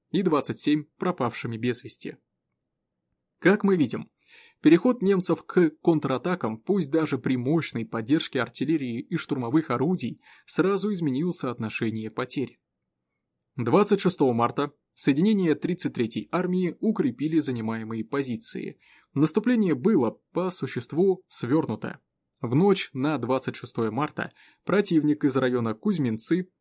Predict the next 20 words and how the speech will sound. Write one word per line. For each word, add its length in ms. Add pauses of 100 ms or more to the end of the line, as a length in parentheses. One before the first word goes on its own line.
(100)
батальоном 580
пехоты 560
с 200
шестнадцатью 680
самоходными 600
орудиями 640 (360)
трижды 640
атаковал 540
подразделение 760
двести 440
двадцать 360
второй 280
стрелковой 580
дивизии 480
в 60
районе 380
высоты 500 (220)
сто 180
пятьдесят 460
пять 240